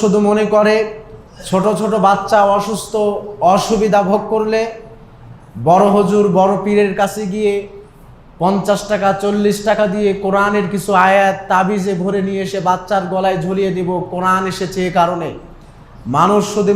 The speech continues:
মনে করে যারা হাফেজ সাহেব, যারা ক্বারি, এরা কোরআন তেলাওয়াত করবে, আমাদের এর সঙ্গে কোনো প্রয়োজনীয়তা নেই বা আমরা এমনিতেই নাজাত পেয়ে যাব। এটা যদি কোনো মানুষ মনে করে থাকে, তাহলে আজ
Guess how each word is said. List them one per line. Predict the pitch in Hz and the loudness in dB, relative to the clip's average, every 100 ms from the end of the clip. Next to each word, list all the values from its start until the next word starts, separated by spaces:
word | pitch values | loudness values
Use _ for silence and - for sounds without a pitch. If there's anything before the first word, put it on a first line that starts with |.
| 202 | 0
মনে | 208 208 | 0 2
করে | 208 214 220 208 - - - - 117 | 2 2 0 -4 -12 -20 -20 -16 -2
যারা | 165 196 196 | 2 4 4
হাফেজ | 180 202 214 202 - | 2 2 0 0 2
সাহেব, | 202 214 208 170 | 2 4 2 2
যারা | 202 202 196 | 2 2 2
ক্বারি, | 196 202 202 214 208 - 170 | 2 4 2 -2 -8 -8 0
এরা | 196 196 196 | 2 2 0
কোরআন | 202 202 190 | 0 0 -2
তেলাওয়াত | 208 202 196 196 | -2 0 -2 -2
করবে, | 202 190 202 190 | -6 -4 -2 0
আমাদের | 190 202 196 196 180 | -2 -4 -2 -4 -4
এর | 190 - | -4 -4
সঙ্গে | 202 196 190 | -6 -6 -6
কোনো | 190 190 - | -6 -8 -6
প্রয়োজনীয়তা | 185 202 185 196 196 190 190 190 | -2 0 0 -2 -4 -4 -2 -2
নেই | 190 190 - - - - - | -2 -6 -14 -20 -20 -18 -4
বা | 123 165 | 2 4
আমরা | 180 180 180 | 4 4 4
এমনিতেই | 190 196 196 196 190 | 4 2 0 0 0
নাজাত | 180 180 190 185 | 0 0 0 -2
পেয়ে | 185 185 | -4 -2
যাব। | 180 175 175 180 - 170 | -2 -2 -4 -6 -4 -2
এটা | 190 233 277 | 2 2 2
যদি | 285 226 - | -2 -6 -6
কোনো | 214 196 | -6 -2
মানুষ | 180 190 180 185 | -2 -2 -6 -8
মনে | 185 185 | -6 -6
করে | 180 180 180 | -6 -6 -4
থাকে, | 170 165 131 - - - - - 165 | -4 -4 -8 -10 -20 -20 -20 -2 2
তাহলে | 175 185 180 170 - 151 | 2 2 0 0 2 2
আজ | 175 | 2